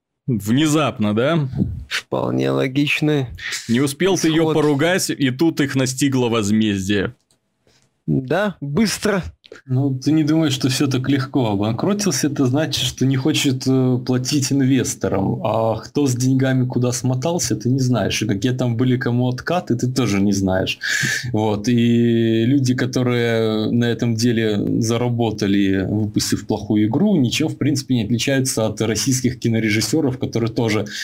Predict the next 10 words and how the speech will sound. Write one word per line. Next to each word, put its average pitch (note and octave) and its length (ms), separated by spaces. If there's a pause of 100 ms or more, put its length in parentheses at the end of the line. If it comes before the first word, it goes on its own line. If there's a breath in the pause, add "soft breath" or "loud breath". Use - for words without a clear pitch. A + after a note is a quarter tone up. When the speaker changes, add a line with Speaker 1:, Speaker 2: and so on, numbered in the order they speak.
(120 loud breath)
Speaker 3:
выпускают A2+ 560
шлак, - 640
э, B2 40 (560)
оказываются A#2 440
в A2 60
минусах, A2+ 560
но A2+ 100
ездят A#2+ 300
на A#2+ 140
Бентли. G#2 540